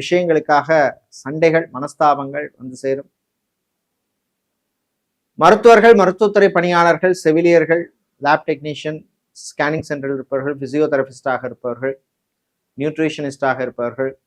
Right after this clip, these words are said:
சைக்கியாட்ரிஸ்டாக இருப்பவர்களுக்கெல்லாம் அற்புதமான ஒரு நாள். இன்று நீங்கள் நல்ல பலன்களை பெறுவதற்கு வழிபட வேண்டிய தெய்வ வழிபாடு விநாயகர் வழிபாடு. அதிர்ஷ்டத்தை தருகின்ற நிறம் நீலம், அதிர்ஷ்டத்தை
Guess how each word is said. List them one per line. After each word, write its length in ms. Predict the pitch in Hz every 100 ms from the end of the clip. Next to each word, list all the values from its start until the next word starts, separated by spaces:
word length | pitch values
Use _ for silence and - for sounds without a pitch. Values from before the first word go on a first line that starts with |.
| _
சைக்கியாட்ரிஸ்டாக 680 | - 170 151 135 131 131 117 123
இருப்பவர்களுக்கெல்லாம் 800 | 113 117 120 117 - 120 135 - _ _ _ _ _ -
அற்புதமான 540 | - 143 151 156 170 170 117
ஒரு 120 | 127 131
நாள். 180 | 143 165 _ _ _ _ _ _ _ _ _ _ _ _ _ _ _ _ _ _ _ _ 160
இன்று 180 | 185 190
நீங்கள் 240 | 185 180 170 170
நல்ல 140 | 220 247
பலன்களை 400 | 214 208 202 185 180
பெறுவதற்கு 420 | 170 185 190 202 165
வழிபட 260 | 165 196 196
வேண்டிய 380 | 175 165 156 139 117 147
தெய்வ 380 | 175 185 170 123
வழிபாடு 480 | 139 156 165 165 185 - _ _ _ _ _ _ _ _ _ _ _ _ _ 135
விநாயகர் 640 | 165 208 220 208 180 147
வழிபாடு. 400 | 139 131 123 104 - _ -
அதிர்ஷ்டத்தை 420 | 135 151 190 185 175
தருகின்ற 420 | 160 151 151 135 135
நிறம் 280 | 156 160 _ _ _ _
நீலம், 440 | 131 165 180 190 185 -
அதிர்ஷ்டத்தை 400 | 143 147 175